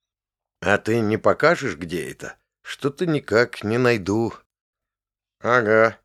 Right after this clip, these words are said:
а ветку тебе за неуплату отключили", недобро подумал Кир. Раду же эта внезапная потеря ориентации почему-то не удивила. Напротив, просьба показать дорогу вызвала новый приступ воодушевления.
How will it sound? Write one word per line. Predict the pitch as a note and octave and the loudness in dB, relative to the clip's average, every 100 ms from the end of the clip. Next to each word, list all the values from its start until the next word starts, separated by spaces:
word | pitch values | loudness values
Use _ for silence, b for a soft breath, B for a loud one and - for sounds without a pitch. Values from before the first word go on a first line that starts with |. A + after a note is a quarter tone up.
| _ | _
а | - F#2 | -4 0
ветку | G2 D#3 - B2 | 4 2 2 -4
тебе | A#2+ B2+ | 2 4
за | G#2+ | 4
неуплату | C#3 C#3+ B2+ B2 G2+ G#2 | 4 2 2 2 2 0
отключили", | - A#2 G#2+ - G#2+ G2+ F#2+ _ - | -2 -4 -4 -2 -2 -2 -4 _ -8
недобро | G2 F#2+ G#2+ G2+ | -4 0 2 2
подумал | F#2+ G2 F#2+ F#2+ F2+ | 0 -2 -2 -4 -6
Кир. | - G#2+ D#2 - _ _ _ _ _ | -6 -6 -6 -10 _ _ _ _ _
Раду | D2 G2 D#3+ F3 | -4 0 0 0
же | D3+ E3 | -2 0
эта | D#3+ D#3 | 2 0
внезапная | C3+ C#3 G2+ A#2+ B2 B2+ | 0 -2 2 2 2 -2
потеря | - - B2+ B2+ A#2 | -2 -2 0 2 2
ориентации | A2 A2+ G#2+ A2 A2+ - G2+ | 2 0 -2 0 -2 -2 -6
почему-то | G2 F#2+ G2+ G2 F#2 | -6 -6 -8 -6 -6
не | F2 | -8
удивила. | D#2+ D#2 F2 D#3+ E3 D3 B B - | -10 -12 -4 0 0 -2 B B -4
Напротив, | G#2 - E2 A#2 F3+ E3+ D#3+ - _ _ _ | -4 -4 -2 -2 -2 -4 -10 -14 _ _ _
просьба | E2+ G#2+ G#2 E2+ | -4 -2 0 -4
показать | F2+ - G2 G#2 D2+ | -8 -2 0 0 -2
дорогу | - G#2 F3 D#3 | -6 -2 0 -2
вызвала | A#2+ A#2 A#2+ B2+ B2 | -2 -2 -2 0 0
новый | F#2 F2 A2 C3 C3+ | -2 -2 -2 -2 -4
приступ | - F#2+ G#2 - F#2+ | -8 -8 -8 -10 -12
воодушевления. | F2+ E2+ G2+ - F2+ G2 F#2+ F#2 D2+ | -10 -8 -8 -8 -6 -4 -6 -8 -12